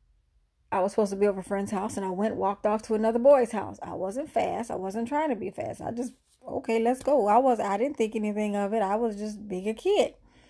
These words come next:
You know, I was just that one that whatever pulled to me, that's where, that's the direction I went to. I was that, that person who wanted to journey and experience life. And, "Okay, what is that about?" You know, I was the one that everyone,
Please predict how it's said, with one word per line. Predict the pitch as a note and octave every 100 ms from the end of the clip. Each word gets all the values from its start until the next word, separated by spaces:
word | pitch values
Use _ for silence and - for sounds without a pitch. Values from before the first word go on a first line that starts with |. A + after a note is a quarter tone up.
| _ _ _ _ _ _ -
You | D#3
know, | E3 F#3
I | - F3+
was | G#3 G#3+ G3
just | G#3 -
that | G#3 F3
one | F#3 G3+ G#3+ F3+
that | F#3 F#3 -
whatever | G3+ G#3+ G#3+ G#3+ F3+ - -
pulled | B3 A#3 G#3
to | G3+
me, | F#3+
that's | F#3+ F#3+ G3
where, | E3+ -
that's | G#3 F#3+
the | F#3
direction | F#3 G3 F#3+ F#3+
I | F3+
went | F3 G3 A3 -
to. | E3+
I | - G#3
was | G#3 F#3+
that, | G#3 - - - - _
that | G3 G3+ - _
person | - A3 G#3+
who | G3+ A3
wanted | G#3 G#3 G3+
to | - F#3+
journey | F3+ G3+ G#3 F#3+ F3 F#3
and | G3
experience | - - G#3 G3+ G3+ F#3+ -
life. | G3 F#3+ F3+
And, | F3+ -
"Okay, | A#3+ C4 C4+
what | D4
is | D4+
that | D4+ D4
about?" | G#3 F#3 G#3 _ - _ _ _ _ -
You | F#3+
know, |
I | F#3+ G3
was | G#3
the | G3+
one | G3+ G3+
that | G3
everyone, | F#3+ F#3+ F#3+ F#3 F3+